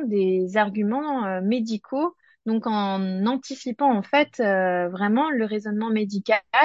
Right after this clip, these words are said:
et en montrant que la balance, euh, euh, entre, euh, les avantages et les inconvénients n'est plus positive,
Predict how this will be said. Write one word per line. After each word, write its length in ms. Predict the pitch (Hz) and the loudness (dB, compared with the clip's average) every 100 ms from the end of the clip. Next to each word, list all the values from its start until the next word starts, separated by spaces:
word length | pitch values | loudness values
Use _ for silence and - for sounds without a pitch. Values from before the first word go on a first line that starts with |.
| 302 220 - | 4 0 0
et 120 | 226 | 0
en 720 | 214 208 202 190 185 185 180 180 | 2 2 0 -4 -6 -6 -8 -8
montrant 380 | 190 - 277 302 | -10 -4 -4 -2
que 140 | - | -4
la 240 | 202 190 | 2 4
balance, 540 | 180 196 220 240 - - | 6 4 4 -2 -6 -2
euh, 160 | 190 175 - - - - | 0 0 -6 -20 -20 -8
euh, 320 | 190 180 175 175 | -2 2 2 2
entre, 300 | 175 - 202 | 0 -2 2
euh, 400 | 196 175 175 175 | 4 4 4 4
les 480 | 180 180 175 175 | 4 4 2 2
avantages 460 | 208 208 208 233 233 | 2 2 0 -2 -2
et 40 | |
les 200 | 190 180 | -2 -4
inconvénients 580 | 185 185 185 180 180 254 | -6 -6 -6 -2 0 2
n'est 240 | 269 185 - | 4 2 0
plus 160 | 254 | -4
positive, 680 | 254 233 190 185 - 277 262 | 0 0 0 -4 -6 -6 -4